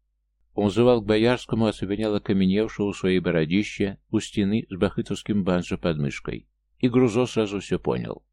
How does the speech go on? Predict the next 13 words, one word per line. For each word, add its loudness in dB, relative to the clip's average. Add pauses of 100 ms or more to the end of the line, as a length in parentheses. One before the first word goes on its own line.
(320)
Три 0
шага 0
он 2
взлетел 0
на 2
сцену -2 (140)
и 0
урезал 2
что-то -4
зажигательное 0
из -6
Элвиса 0
Пресли -2